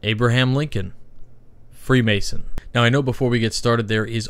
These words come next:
all kinds of lore about Abraham Lincoln becoming a Freemason, that he either got the E A degree or he didn't, or he pulled back his petition because he didn't want anybody to think he was going after votes.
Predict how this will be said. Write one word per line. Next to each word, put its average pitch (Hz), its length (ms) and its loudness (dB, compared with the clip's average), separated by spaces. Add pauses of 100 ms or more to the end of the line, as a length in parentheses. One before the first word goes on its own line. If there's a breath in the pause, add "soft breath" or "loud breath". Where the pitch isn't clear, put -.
all 156 360 0
kinds 120 580 -2
of 104 640 -2
lore 107 640 2
about 101 440 -2
Abraham 104 460 -2
Lincoln 117 260 -4
becoming 98 320 -6
a - 60 -10
Freemason, 113 880 0
that 98 240 -6
he - 160 -6
either 101 400 -2
got 101 200 -4
the 117 240 -4
E 127 120 2
A 123 160 2
degree 120 520 0
or 98 200 -4
he 98 120 -8
didn't, 120 600 -2
or 101 240 -6
he 98 320 -6
pulled 120 240 2
back 113 220 0
his 107 100 -8
petition 120 600 -4
because 107 280 -4
he 101 60 -6
didn't 104 280 -4
want 107 340 -2
anybody 104 400 -2
to 104 320 -8
think 110 260 -4
he 110 120 0
was 98 160 -2
going 107 300 0
after 101 240 -4
votes. 135 680 0